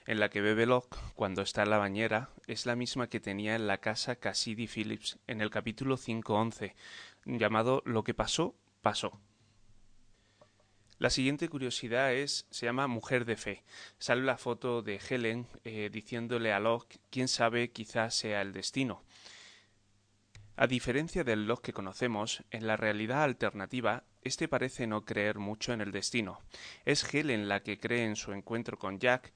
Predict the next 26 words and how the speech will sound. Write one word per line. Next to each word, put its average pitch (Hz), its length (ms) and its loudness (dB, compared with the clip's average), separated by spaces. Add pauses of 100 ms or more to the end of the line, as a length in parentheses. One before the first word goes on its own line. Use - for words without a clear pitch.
(260)
y - 60 -18
que 104 180 -2
no 107 100 0
pudo 113 260 0
ser 107 280 -4
casualidad. 98 560 -8 (1120)
En 120 140 2
el 120 80 4
capítulo 143 540 0
seis - 420 -2
cero 98 200 0
uno 120 360 2 (480)
ya 120 220 2
pudimos 151 380 0
observar 123 520 0
que 127 100 -4
tampoco 110 500 -2
cree 117 200 0
en 110 100 0
los 101 160 -2
milagros, 107 640 -2 (100)
todo 120 200 2
lo 127 140 4
contrario 113 560 0
que 101 140 -4
Jack. - 360 -2